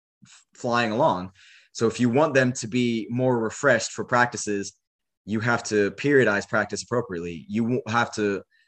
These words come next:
really facilitate and encourage recovery, sleep, like, get 'em out of the building.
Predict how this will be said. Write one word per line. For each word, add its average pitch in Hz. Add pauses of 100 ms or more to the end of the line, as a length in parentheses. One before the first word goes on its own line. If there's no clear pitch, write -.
(400)
really 139
facilitate 127 (180)
and 104
encourage 110
recovery, 98
sleep, 131
like, 95
get 139
'em 165
out 156
of 147
the 110
building. 127